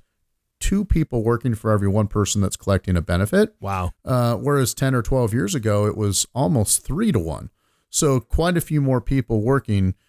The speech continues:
Speaker 1: you know, ten, fifteen years ago that were helping fund this. Um, Tony, the other thing, though, that's nice or a good thing that came out in that report, uh, is the news about Medicare.
Speaker 2: Yeah.
Speaker 1: Um, and so for the second year in a row,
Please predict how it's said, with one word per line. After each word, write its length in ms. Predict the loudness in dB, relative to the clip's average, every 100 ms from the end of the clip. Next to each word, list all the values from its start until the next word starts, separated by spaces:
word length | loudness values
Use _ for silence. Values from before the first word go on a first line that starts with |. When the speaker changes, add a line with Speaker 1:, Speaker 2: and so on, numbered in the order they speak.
| _
Speaker 1:
you 100 | 0
know, 240 | 2 2 0
ten, 400 | -2 0 2 0
fifteen 440 | -2 -6 0 2
years 220 | 2 0
ago 240 | 0 2 2
that 140 | 0
were 100 | -2
helping 340 | -2 0 -2 -4
fund 300 | -2 0 0
this. 300 | -2 -6 -6 _ _ _
Um, 420 | -2 0 0 -2 -4 _ _ -20 _
Tony, 240 | -2 0 0
the 160 | -2
other 160 | -2 -2
thing, 220 | 0 2
though, 200 | 2 2
that's 280 | 0 0 0
nice 580 | 0 0 -2 -2 0 0
or 160 | 0
a 60 | -2
good 280 | -2 -2 0
thing 200 | 0 0
that 160 | -2
came 200 | -2 0
out 120 | 0
in 60 | -2
that 120 | -4
report, 480 | -6 -6 0 2 2 _ -6
uh, 300 | -4 -2 -4
is 260 | -2 -2 0
the 80 |
news 280 | 0 2 2
about 260 | 0 0 0
Medicare. 480 | 0 0 -2 -8 -14 _ _ -6
Speaker 2:
Yeah. 240 | -2 0
Speaker 1:
Um, 220 | 2 2
and 120 | 2
so 300 | 2 2 0
for 140 | -2 -2
the 100 | 0
second 500 | 0 0 -2 -4 -2
year 220 | 0 2
in 80 | 2
a 80 | 0
row, 560 | 0 0 2 0 -2